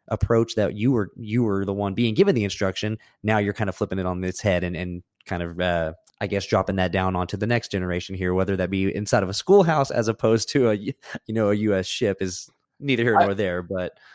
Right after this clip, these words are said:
Speaker 2: I wish that Blockhead had that original idea, but whoever put that out there, that is brilliantly put. But yes, you're right. You are definitely a, a, a piece of government property. But then when you do go into middle school, that's a tough environment anyway, because if you give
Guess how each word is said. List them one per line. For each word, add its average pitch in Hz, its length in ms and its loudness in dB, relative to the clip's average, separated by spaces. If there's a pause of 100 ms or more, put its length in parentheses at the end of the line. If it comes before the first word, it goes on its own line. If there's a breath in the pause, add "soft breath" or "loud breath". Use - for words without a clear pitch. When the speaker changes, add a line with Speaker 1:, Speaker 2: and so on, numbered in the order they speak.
(140 soft breath)
Speaker 2:
I 202 200 6
wish 233 320 6
that 170 180 4
Blockhead 165 480 4
had 170 240 4
that 160 220 4
original 147 520 -4
idea, 139 540 -2
but 131 140 -4
whoever 165 340 -4
put - 300 -6
that 131 180 -4
out 143 220 -2
there, 135 160 2
that 139 160 0
is 120 100 -6
brilliantly 123 500 -4
put. 123 380 -2 (240 loud breath)
But 165 140 0
yes, 170 340 4
you're 160 120 6
right. 156 260 6
You 151 140 4
are 156 60 4
definitely 160 680 0
a, 156 40 -6 (240)
a, 139 160 -2 (100)
a - 40 -4
piece - 300 -8
of 135 100 -8
government 127 420 -2
property. 151 540 2 (220 soft breath)
But 143 100 -2
then 180 180 2
when 160 140 -2
you 143 140 -2
do 180 180 0
go 170 180 2
into 151 200 -4
middle 190 180 2
school, 156 220 -2
that's 131 180 0
a 131 120 -2
tough - 340 -2
environment 135 440 2
anyway, 151 360 6
because 135 260 0
if 123 160 -8
you 160 140 -4
give 156 400 4